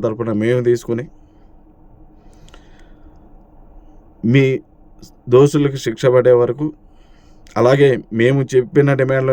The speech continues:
నెరవేరకపోతే రాష్ట్ర వ్యాప్తంగా ఉద్యమించడానికి కూడా మేము సిద్ధం ఉన్నామని తెలియజేస్తూ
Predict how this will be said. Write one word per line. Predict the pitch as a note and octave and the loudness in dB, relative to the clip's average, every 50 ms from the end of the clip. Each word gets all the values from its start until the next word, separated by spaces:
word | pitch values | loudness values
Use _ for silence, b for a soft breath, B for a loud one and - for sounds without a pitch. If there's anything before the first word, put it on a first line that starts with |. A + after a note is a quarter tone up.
| B2 A#2+ | 0 0
నెరవేరకపోతే | A#2+ A#2+ B2+ B2+ C3 B2+ C3 B2 A#2+ B2 B2 - C3 B2+ A#2+ B2 B2+ - - - - - - _ - b b b b b b G#2 | 0 2 2 4 4 4 2 0 0 -2 -2 -2 0 0 -2 -2 -4 -10 -18 -20 -20 -20 -20 _ -20 b b b b b b -2
రాష్ట్ర | A2 B2 C3+ C#3+ - D3+ C#3+ C#3 | 0 0 0 0 0 0 2 2
వ్యాప్తంగా | C3 C3 C3 - - C3+ B2+ C3 C3 B2 A2 A2+ | 2 0 0 -2 -4 -4 -2 0 0 0 0 0
ఉద్యమించడానికి | A2 B2+ B2 B2 B2+ B2 A#2+ B2+ A#2+ A#2+ A#2 A#2 A2+ G2+ G#2+ A2+ | 0 0 0 0 0 -4 -4 -6 -4 -4 -4 -4 -4 -4 -4 -4
కూడా | A2+ B2 C#3+ D3 - - - - _ _ _ G#2+ | -4 -4 -6 -10 -12 -20 -20 -20 _ _ _ -4
మేము | A2 A2+ A#2 A2+ G#2 - | -2 -2 -2 -2 -4 -6
సిద్ధం | A2 G2+ G2+ B2 A#2+ A#2+ | -4 0 2 2 2 0
ఉన్నామని | A#2+ A#2 A#2 A#2 A2+ A2+ A2 G#2 G2+ A2 | 0 -4 -4 -4 -4 -6 -6 -6 -4 -2
తెలియజేస్తూ | A2 A2+ A2+ A#2+ A#2+ A#2+ - D#3+ | -2 -2 0 -2 -2 -2 -4 -6